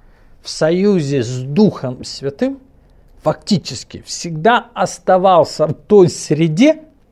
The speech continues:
дух человека, отмечаю, именно дух, в той среде, в которой и потенциал духа, и качество духа,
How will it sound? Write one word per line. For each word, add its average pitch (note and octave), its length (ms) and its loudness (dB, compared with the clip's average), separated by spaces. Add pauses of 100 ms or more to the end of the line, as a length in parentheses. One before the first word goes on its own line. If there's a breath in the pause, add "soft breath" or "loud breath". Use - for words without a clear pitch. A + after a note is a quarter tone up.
(220)
дух B2 260 -2
человека, G#2 520 -4
отмечаю, C3 540 0
именно F#3 420 2
дух, A2+ 380 -8 (640 soft breath)
в - 120 -20
той G3 240 6
среде, G#3 680 0 (220)
в - 220 -20
которой F#3 960 2 (180)
и A#3+ 100 -2
потенциал D3+ 1120 0 (160)
духа, C#3 640 -8 (460)
и A#3+ 140 0
качество D#3+ 840 -2
духа, C#3 720 -2